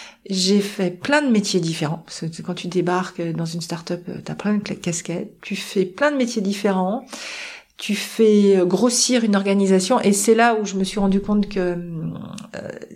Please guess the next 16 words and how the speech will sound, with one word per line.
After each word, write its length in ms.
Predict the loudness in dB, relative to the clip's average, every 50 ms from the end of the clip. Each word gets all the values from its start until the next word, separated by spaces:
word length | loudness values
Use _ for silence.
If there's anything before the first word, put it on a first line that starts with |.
| -8 -8 _ _ _
travailler 360 | -2 0 4 6 6 6 6
sur 180 | 4 2 0 0
le 80 | 0 0
système, 720 | 0 0 0 -2 2 4 4 6 6 4 2 0 -4 -8 -16 -20 -20 _ _ _ _ _ _ _ _ _ _
je 120 | -14 -12 -6
trouve 160 | -6 -4 -2
ça 140 | -2 0 0
génial. 360 | 4 4 4 4 4 2 0 -4
Enfin, 260 | -10 -10 -10 -8 -4 -4
aujourd'hui, 560 | -2 -2 -2 -2 -2 -2 0 2 2 4 2
euh, 40 | 2 0
je 60 | -4
suis 60 | -2 -2
directrice 400 | 0 0 0 0 -2 -2 0 0
d'opération, 460 | -2 -2 -2 -2 -2 -2 0 0 2
mais 160 | 2 0